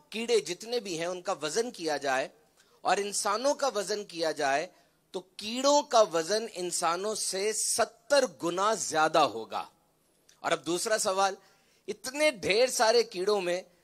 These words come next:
سب سے زیادہ ذہین اور سمارٹ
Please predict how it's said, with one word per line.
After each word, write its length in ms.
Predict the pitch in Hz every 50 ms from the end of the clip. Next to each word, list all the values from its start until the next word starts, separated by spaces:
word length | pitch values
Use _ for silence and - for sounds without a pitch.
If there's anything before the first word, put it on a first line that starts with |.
| _
سب 360 | - - - - - 294 277 -
سے 240 | - - 294 269
زیادہ 340 | 240 190 202 202 202 196 226 220
ذہین 800 | 170 135 - 160 175 156 139 147 160 180 202 220 233 247 254 254 226 - _
اور 140 | - 170 170
سمارٹ 720 | - - - - 160 160 170 214 240 240 180 131 - -